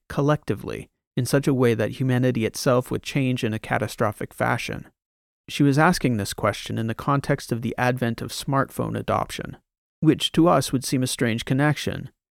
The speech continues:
but most people alive today have never met a person who didn't have constant direct contact with the computational force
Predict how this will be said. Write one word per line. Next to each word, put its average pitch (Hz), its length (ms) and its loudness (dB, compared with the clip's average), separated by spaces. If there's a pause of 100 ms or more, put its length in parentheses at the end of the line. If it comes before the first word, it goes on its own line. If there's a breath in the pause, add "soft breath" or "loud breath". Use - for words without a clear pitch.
(200)
but 131 100 2
most 160 240 6
people 190 300 4
alive 123 340 4
today 104 360 2
have 110 120 -2
never 113 240 0
met 127 180 4
a 120 60 6
person 131 480 0
who 113 100 -4
didn't 117 220 -2
have 110 220 -4
constant 143 520 -2
direct 131 400 0
contact 127 640 -2
with - 100 -6
the - 60 -6
computational 135 720 -4
force 110 480 -4